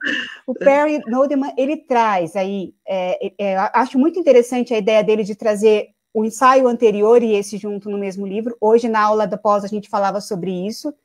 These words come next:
sobre a gente tá sempre revendo as nossas certezas, né? Então, a gente tem certezas provisórias, a gente faz juízos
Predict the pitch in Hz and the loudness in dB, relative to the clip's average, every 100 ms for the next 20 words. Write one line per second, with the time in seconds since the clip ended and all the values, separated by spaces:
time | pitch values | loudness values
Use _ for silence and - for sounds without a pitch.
0 | _ _ - 190 220 226 214 - 220 262 | _ _ -2 2 4 2 0 -2 2 2
1 | 262 277 240 202 240 226 214 208 208 208 | 2 4 4 4 4 4 2 0 -4 -4
2 | 190 - 202 202 214 277 277 _ _ _ | -6 0 2 2 0 -2 -4 _ _ _
3 | _ - 185 202 202 208 208 202 220 - | _ -6 -4 -2 0 0 2 0 -2 0
4 | 220 226 233 220 220 233 226 247 214 202 | 0 2 2 2 4 4 4 4 4 6
5 | 240 254 220 202 202 202 - 214 208 208 | 6 6 4 2 -2 -4 -4 -2 0 0
6 | 214 214 208 220 - | 0 -2 -2 -6 -8